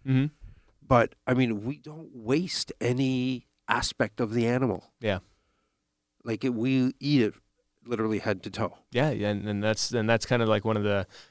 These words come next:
Speaker 1: the underlying themes of the workshop is I always say, like, I judge the success of the workshop by how little I have to dispose at the end. Because we talk about, like, the uses for every single thing, and then that gets kind of people, like,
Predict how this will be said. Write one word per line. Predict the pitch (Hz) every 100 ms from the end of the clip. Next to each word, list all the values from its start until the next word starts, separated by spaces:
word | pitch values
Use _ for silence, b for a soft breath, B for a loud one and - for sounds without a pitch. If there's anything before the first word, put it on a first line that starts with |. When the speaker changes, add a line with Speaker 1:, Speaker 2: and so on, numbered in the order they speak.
| -
Speaker 1:
the | 123
underlying | 123 117 117 107 104 98
themes | 113 110 107
of | 107
the | 98
workshop | 104 107 - 104 92
is | 95
I | 101 98
always | 98 95
say, | 101 101
like, | 95 - B B -
I | 107
judge | 101 110 107 107
the | 107
success | - 107 - 107 -
of | 95
the | 95
workshop | 95 107 104 101 92
by | 95 90 87 B B -
how | 110
little | 101 107 107 95 -
I | 101
have | 101 104
to |
dispose | 95 95 - 101 113
at | 101 95
the | 85
end. | 78 90
Because | 131 202 208
we |
talk | 226 220 240
about, | 160 110 104
like, | 101
the | 117
uses | 104 107 110 120
for | - 110 - 117
every | 117 110 120
single | - 120 110 104
thing, | - 113 104 95 98
and |
then | 104 104
that | 104
gets | 104 113
kind | - 123 123
of |
people, | 120 117 123
like, | 113 104